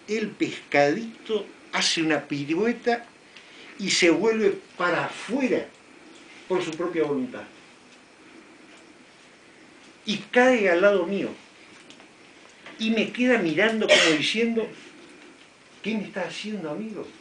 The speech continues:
Como diciendo, "Si me sacó, me sacó nomás".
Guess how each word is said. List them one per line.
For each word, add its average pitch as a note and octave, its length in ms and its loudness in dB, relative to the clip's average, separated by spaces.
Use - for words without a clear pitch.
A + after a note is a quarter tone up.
Como G3+ 180 4
diciendo, A#3 560 2
"Si - 300 -2
me F3 160 4
sacó, A#3 560 2
me A#2 140 -8
sacó C3 340 0
nomás". F3+ 320 -2